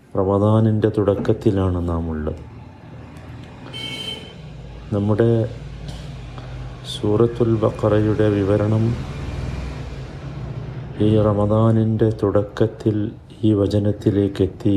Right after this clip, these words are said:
എന്നത് ഒരു അനുഗ്രഹമുള്ള വിഷയമത്രേ.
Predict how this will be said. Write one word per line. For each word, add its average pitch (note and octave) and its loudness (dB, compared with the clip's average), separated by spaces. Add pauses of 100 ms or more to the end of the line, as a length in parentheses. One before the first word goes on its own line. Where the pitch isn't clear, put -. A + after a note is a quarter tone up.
എന്നത് F#2 0 (1900)
ഒരു G2+ 2 (460)
അനുഗ്രഹമുള്ള G2+ 0
വിഷയമത്രേ. F2 -2